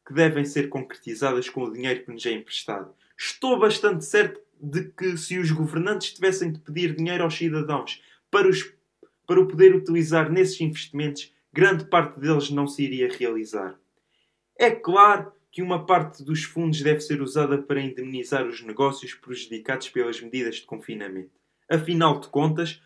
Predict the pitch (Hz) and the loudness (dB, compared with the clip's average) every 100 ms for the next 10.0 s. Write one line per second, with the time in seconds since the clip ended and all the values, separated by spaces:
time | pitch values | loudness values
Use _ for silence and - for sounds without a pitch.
0 | _ 165 202 165 185 175 156 123 - 123 | _ -2 -2 2 4 4 2 -2 -2 -2
1 | 139 139 _ _ - 143 127 127 117 143 | -2 -4 _ _ -8 -2 0 0 0 0
2 | 180 156 - - 156 139 123 123 - - | 0 -4 -8 -2 0 0 -2 -8 -12 -4
3 | 127 131 127 - _ - 180 160 - 175 | -2 -2 -4 -14 _ -4 -2 -2 -2 2
4 | 175 180 156 156 202 185 160 135 139 135 | 4 4 4 0 2 2 2 0 -2 -2
5 | 127 131 123 110 - 113 104 113 113 117 | -2 0 -2 -4 -10 -10 -4 -4 -4 -10
6 | - - _ - 165 190 156 165 170 156 | -16 -18 _ -6 0 2 2 0 0 -4
7 | - - 165 151 170 165 143 143 139 127 | -8 -4 -2 -2 -2 -2 0 0 -2 -6
8 | 113 123 127 - 135 127 123 120 135 139 | -4 -4 -6 -6 -6 -6 -8 -6 -4 -2
9 | 117 - 101 95 - 104 92 85 - | -4 -8 -10 -12 -12 -10 -10 -14 -18